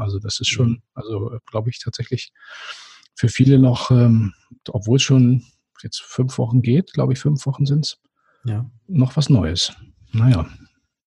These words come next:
Speaker 2: Ja.
Speaker 1: Ja, aber alte Gewohnheiten über Bord, wie auch immer, es wird ja noch ein bisschen gehen. Ähm, ja, was haben wir heute? Wir haben ein Interview,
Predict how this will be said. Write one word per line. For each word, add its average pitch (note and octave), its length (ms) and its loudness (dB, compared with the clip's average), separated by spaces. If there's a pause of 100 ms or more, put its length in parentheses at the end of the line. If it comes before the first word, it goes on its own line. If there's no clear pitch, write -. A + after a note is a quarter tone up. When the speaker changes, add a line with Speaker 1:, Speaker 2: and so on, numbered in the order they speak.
(240)
Speaker 2:
Ja. A#2 220 -12 (1500)
Speaker 1:
Ja, B2+ 500 0
aber C#3+ 280 2
alte E3+ 220 2
Gewohnheiten E3 540 2
über C#3+ 220 2
Bord, D#3 300 -2
wie E3 100 0
auch C3+ 160 -2
immer, G3+ 360 0 (160)
es - 120 -6
wird D#3 120 -4
ja D3 60 0
noch C3+ 140 2
ein C3 80 2
bisschen C3 280 -2
gehen. D3 460 0 (180)
Ähm, C#3 520 0
ja, E3+ 160 2
was B2 160 0
haben D#3+ 100 0
wir D3+ 80 2
heute? F3+ 240 0
Wir D3+ 80 0
haben D3 180 2
ein C#3 200 -2
Interview, E3+ 680 0